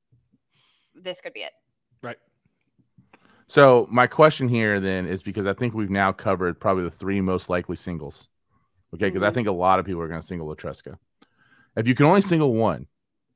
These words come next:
Speaker 3: would you single Latruska, Jackie's Warrior, or Life is Good?
Speaker 1: Jackie's Warrior.
Speaker 2: Yeah, J W.
Speaker 3: So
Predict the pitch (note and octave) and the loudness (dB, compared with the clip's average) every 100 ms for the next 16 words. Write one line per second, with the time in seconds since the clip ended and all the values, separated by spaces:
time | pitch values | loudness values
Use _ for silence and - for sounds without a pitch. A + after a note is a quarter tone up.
0 | _ A2 G#2+ - A#2 F#2 E2+ A#2+ C3+ - | _ -6 -4 -2 -2 -2 0 0 0 0
1 | F3 F3 _ _ _ _ _ _ _ - | -4 -4 _ _ _ _ _ _ _ 0
2 | G#2+ A2+ A#2+ G#2 F2+ E2+ E2 E2 - F2 | 2 2 -4 -4 -2 -2 -6 -8 -6 -4
3 | D#2+ D#2 D#2+ C2 A1 _ _ _ _ _ | -4 -8 -16 -16 -16 _ _ _ _ _
4 | _ _ _ _ - F3 D#3 D3+ D3+ B2 | _ _ _ _ -8 -8 -8 -12 -12 -14
5 | - _ _ _ _ C3+ A#2+ C3 B2+ A#2+ | -16 _ _ _ _ -18 -14 -10 -8 -8
6 | A#2 - _ _ _ _ _ - E2+ | -10 -16 _ _ _ _ _ -4 -4